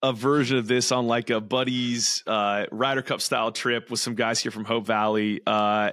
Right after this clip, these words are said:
and, and w-, went up to Pinehurst a couple years in a row, and it's a trip called the Tumbleweed, and I think it was, like, three aside shotgun mulligans, and, uh, <laughs> one of my buddies came in and was like,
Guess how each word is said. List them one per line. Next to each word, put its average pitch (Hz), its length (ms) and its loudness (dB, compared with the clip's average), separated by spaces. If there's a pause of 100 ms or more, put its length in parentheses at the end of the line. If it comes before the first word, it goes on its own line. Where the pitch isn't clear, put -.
and, 107 420 -2
and 110 300 -4
w-, 120 180 -2
went 127 200 0
up 113 80 -6
to - 80 -12
Pinehurst 110 560 -2
a - 40 -14
couple 117 240 -4
years 110 200 -4
in 110 40 -4
a 107 60 -2
row, 104 360 0
and 110 220 -6
it's 107 300 -8
a 113 160 -10
trip 127 240 -6
called 110 220 -4
the - 20 -12
Tumbleweed, 113 600 -4 (280)
and 117 80 -2
I 117 60 -2
think 147 80 0
it - 20 -4
was, 131 100 -2
like, 127 120 -2 (120)
three 151 220 -2
aside 120 380 0
shotgun 110 400 -2
mulligans, 101 560 -2
and, 110 260 0
uh, 107 240 2
<laughs> 120 140 -4
one - 20 2
of 147 160 -2
my 156 60 0
buddies 139 340 0
came 120 260 -2
in 117 120 0
and 110 80 -2
was 107 140 -4
like, 110 280 -2